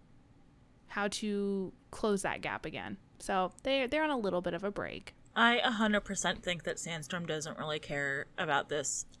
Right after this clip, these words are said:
Speaker 2: as much as she cares about how much he's hanging out with, um,
Speaker 1: Agreed.
Speaker 2: uh, uh,
Speaker 1: <laughs> Cinderpelt.
Speaker 2: Cinderpelt, yes.
Speaker 1: <laughs>
Speaker 2: 'Cause,
Speaker 1: Which
Speaker 2: like, every time he has to talk to Cinderpelt about important clan things,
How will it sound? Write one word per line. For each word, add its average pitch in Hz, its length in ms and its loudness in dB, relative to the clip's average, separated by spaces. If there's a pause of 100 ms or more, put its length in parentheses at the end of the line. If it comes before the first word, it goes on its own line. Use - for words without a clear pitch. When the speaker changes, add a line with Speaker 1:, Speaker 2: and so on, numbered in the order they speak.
Speaker 2:
as 151 200 2
much 147 400 -2
as 160 120 -2
she - 120 -2
cares 151 300 -2
about 147 320 4 (360)
how 147 200 6
much 139 280 0
he's - 280 -4
hanging 143 300 -8
out 135 340 -2
with, 143 480 0
um, - 180 6
Speaker 1:
Agreed. 185 280 0 (640)
Speaker 2:
uh, - 40 6
uh, 139 460 8
Speaker 1:
<laughs> 123 80 6
Cinderpelt. 202 560 2
Speaker 2:
Cinderpelt, 143 640 4
yes. 147 380 6
Speaker 1:
<laughs> 262 100 -4 (340)
Speaker 2:
'Cause, - 140 10
Speaker 1:
Which - 0 -
Speaker 2:
like, 208 220 8
every 220 320 12
time 220 340 10
he 208 80 6
has 185 240 6
to - 80 -10
talk 175 160 6
to - 80 -4
Cinderpelt 175 580 4
about 156 280 4
important - 500 2 (380)
clan 202 360 10
things, 156 380 0